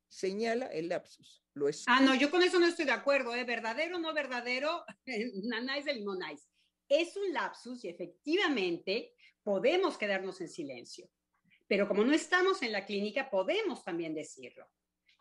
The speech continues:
Speaker 2: Pero no, psicoanalista verdadero, yo no me adhiero a eso de ninguna manera.
Speaker 1: ¿Ven? Entonces, verdadero o falso, ¿sí? Un psicoanalista verdadero jamás hace eso.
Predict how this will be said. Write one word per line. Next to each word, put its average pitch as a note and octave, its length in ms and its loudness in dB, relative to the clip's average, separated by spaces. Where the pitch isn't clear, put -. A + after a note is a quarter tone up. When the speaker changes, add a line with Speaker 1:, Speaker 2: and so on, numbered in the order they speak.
Speaker 2:
Pero E3 640 2
no, F#3+ 360 -4
psicoanalista F3+ 640 -2
verdadero, A3 560 2
yo A#3 120 -4
no A3 120 -2
me A3+ 120 -2
adhiero G3 460 0
a - 160 -4
eso A#3+ 300 2
de A3+ 100 -6
ninguna F3 360 -4
manera. - 300 -10
Speaker 1:
¿Ven? B3+ 320 2
Entonces, F3+ 680 0
verdadero A3 800 4
o G#3+ 60 4
falso, A3+ 600 -4
¿sí? B3 340 -4
Un A3+ 140 2
psicoanalista G#3 680 0
verdadero F3 480 0
jamás G#3 460 -4
hace D3+ 280 -10
eso. - 220 -20